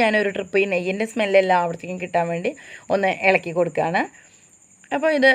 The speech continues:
എല്ലായിടത്തും എത്തിയിട്ടുണ്ട്. ഞാൻ കുറച്ച് ചോറ് മാറ്റി വെച്ചിട്ട് ബാക്കി കുറച്ച് ചോറൊന്ന് മിക്സ് ചെയ്യാണ്, ആ, ഒരു ദം പോലെ ചെയ്യാണ്. കാരണം ഇങ്ങനെ ദം ഇട്ടാൽ വൈകുന്നേരം വരെ ഇരിക്കില്ല. അപ്പോൾ നമ്മൾക്ക് പകുതി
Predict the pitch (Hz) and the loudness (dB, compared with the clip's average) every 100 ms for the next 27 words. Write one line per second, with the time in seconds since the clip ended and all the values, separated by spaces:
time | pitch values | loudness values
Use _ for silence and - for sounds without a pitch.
0 | - _ - 202 202 202 185 175 233 220 | 2 _ -4 -2 4 6 4 0 -2 -2
1 | 196 196 214 277 277 294 262 285 285 247 | -2 -4 0 0 2 0 0 0 2 4
2 | 254 233 196 220 208 196 202 226 226 226 | 4 4 4 2 0 0 2 4 4 2
3 | 254 233 185 185 196 185 190 202 196 - | -2 -2 -2 -2 0 0 -2 -8 -12 -6
4 | 202 180 170 185 277 - - - - 180 | 0 2 2 -2 -6 -12 -20 -20 -8 -2
5 | 180 180 170 214 196 202 202 214 190 196 | 0 0 2 0 6 6 6 2 2 2
6 | 196 180 170 175 202 202 185 202 - - | 0 -2 0 -2 2 4 4 0 -6 -8
7 | 233 240 233 247 233 240 240 233 214 208 | -6 -2 0 0 2 4 4 2 2 2
8 | 226 226 220 196 185 208 190 196 233 240 | 4 4 4 2 0 2 2 2 2 0
9 | 233 240 294 339 _ 226 214 220 226 | 0 -2 -4 -6 _ -2 2 4 4